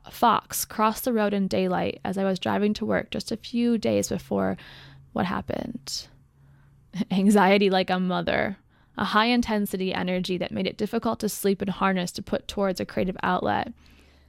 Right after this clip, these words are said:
It would always elude me. Crazy vivid dreams, lulls in my mood where I would sink into hopeless despair and then soar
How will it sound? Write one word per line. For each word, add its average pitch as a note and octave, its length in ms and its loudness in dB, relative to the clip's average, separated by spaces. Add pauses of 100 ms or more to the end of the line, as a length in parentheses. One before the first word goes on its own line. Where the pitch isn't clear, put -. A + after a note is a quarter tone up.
(180)
It - 60 -4
would G3+ 120 4
always G#3 260 4
elude G3 340 2
me. E3+ 300 -4 (640)
Crazy G3+ 300 0
vivid F#3+ 280 -2
dreams, F3 680 -4 (140)
lulls G#3 340 4
in G#3 60 4
my G3 160 6
mood F#3 360 2
where F3+ 180 2
I F3+ 60 4
would F3+ 120 0
sink F#3+ 300 0
into F#3+ 180 2
hopeless G3 340 -2
despair G3 440 0
and F#3 100 2
then F3+ 140 2
soar G#3+ 420 4